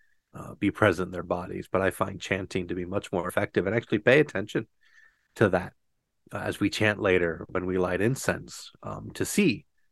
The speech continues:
if you notice that by the, you know, once you chant for a little while, you're like, "Ooh, I'm really here," <laughs> right?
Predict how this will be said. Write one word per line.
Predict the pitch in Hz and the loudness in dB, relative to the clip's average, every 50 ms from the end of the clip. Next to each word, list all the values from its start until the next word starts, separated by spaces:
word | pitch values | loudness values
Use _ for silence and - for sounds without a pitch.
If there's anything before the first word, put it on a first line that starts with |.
| _ _ _ _ _ | _ _ _ _ _
if | - | 2
you | 101 98 | 2 4
notice | 98 107 123 131 165 107 82 - - - - - - _ _ _ _ _ _ _ _ _ _ _ _ _ - | 8 10 12 12 12 10 8 4 0 -8 -14 -16 -20 _ _ _ _ _ _ _ _ _ _ _ _ _ -4
that | 90 87 - - - - - | -2 -2 -2 -2 -6 -10 -10
by | 117 98 98 95 | -6 -6 -4 -4
the, | 90 92 92 92 95 95 | -2 -4 -4 -4 -4 -8
you | 107 104 95 | -6 -4 -4
know, | 90 90 90 90 90 90 - _ - - - | -4 -4 -4 -4 -6 -8 -12 _ -20 -16 -8
once | 104 101 98 90 - - | -4 -4 -4 -4 -2 -4
you | 98 - | -4 -4
chant | - - 110 110 107 104 | 0 0 0 0 0 0
for | - 104 | 0 2
a | 101 | 4
little | 101 101 95 | 6 6 6
while, | 90 92 101 110 107 101 | 6 8 8 8 8 8
you're | 92 87 87 | 6 4 4
like, | 90 92 87 | 2 0 0
"Ooh, | 107 139 175 127 | 0 0 0 0
I'm | - - - 107 - | 0 -2 -6 -8 -10
really | - - 85 87 92 95 | -10 -8 -6 -4 0 2
here," | 107 135 262 233 - - - - _ _ _ - | 4 4 4 4 0 -4 -8 -10 _ _ _ -4
<laughs> | 339 - - - - | -4 -4 -4 -6 -6
right? | 101 110 123 143 - | -4 -2 -2 -4 -4